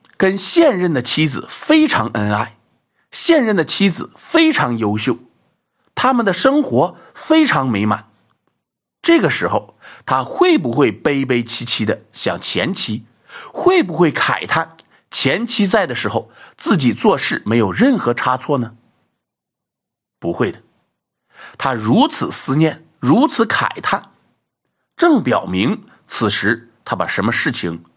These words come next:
做错了，正处在艰难之中。在他受挫的时候，他想到了前妻的好，相形之下，现任妻子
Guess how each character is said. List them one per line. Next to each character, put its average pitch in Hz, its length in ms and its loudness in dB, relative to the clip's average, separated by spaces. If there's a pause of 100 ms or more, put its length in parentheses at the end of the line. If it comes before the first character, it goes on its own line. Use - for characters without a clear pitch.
(160)
做 95 140 0
错 113 240 0
了， - 120 -18 (520)
正 165 200 0
处 71 220 -10
在 92 240 -2 (280)
艰 196 380 2
难 92 200 -4
之 92 120 -8
中。 85 180 -10 (1600)
在 240 160 2
他 214 120 2
受 269 300 0
挫 320 260 2
的 147 100 -6
时 107 140 -4
候， 117 280 -2 (480)
他 - 100 -6
想 98 400 -4
到 120 140 2
了 95 180 -8 (100)
前 110 320 -2
妻 123 200 -2
的 113 80 2
好， - 260 -8 (840)
相 254 300 0
形 208 220 0
之 220 100 0
下， 254 340 -2 (440)
现 262 300 4
任 143 140 0
妻 120 220 0
子 107 200 -8